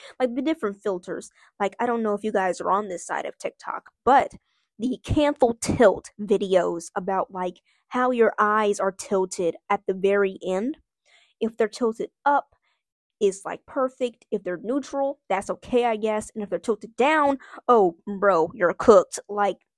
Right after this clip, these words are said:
that sort of thing. Or even golden ratio filters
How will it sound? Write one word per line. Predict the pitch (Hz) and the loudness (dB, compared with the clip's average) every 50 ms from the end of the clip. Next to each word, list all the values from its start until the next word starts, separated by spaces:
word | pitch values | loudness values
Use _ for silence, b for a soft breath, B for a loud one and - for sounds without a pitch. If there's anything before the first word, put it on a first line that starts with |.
| _ - | _ -2
that | 226 240 226 208 190 | 0 2 2 0 0
sort | - - 180 135 - | -6 -8 -10 -10 -10
of | 175 _ | -12 _
thing. | - - - - - - _ _ _ _ _ _ _ _ _ - | -16 -18 -16 -18 -20 -20 _ _ _ _ _ _ _ _ _ 2
Or | 254 254 240 240 240 - | 4 4 4 2 0 -4
even | 247 247 254 240 247 240 233 226 220 - _ _ _ _ _ _ _ _ _ _ _ _ - - 262 | -6 -4 -2 -2 -2 -2 -2 -4 -6 -10 _ _ _ _ _ _ _ _ _ _ _ _ -8 -6 -2
golden | 262 226 233 254 269 233 254 247 233 | 2 4 4 4 4 2 0 -2 -2
ratio | - - 196 190 202 233 226 - - 190 180 160 151 - - - - - | -2 0 0 0 0 -2 -8 -8 -6 -4 -2 -2 -2 -2 -4 -6 -8 -8
filters | - - 196 175 - - - - - - - - - | -6 -4 -4 -4 -4 -6 -8 -8 -8 -8 -8 -12 -14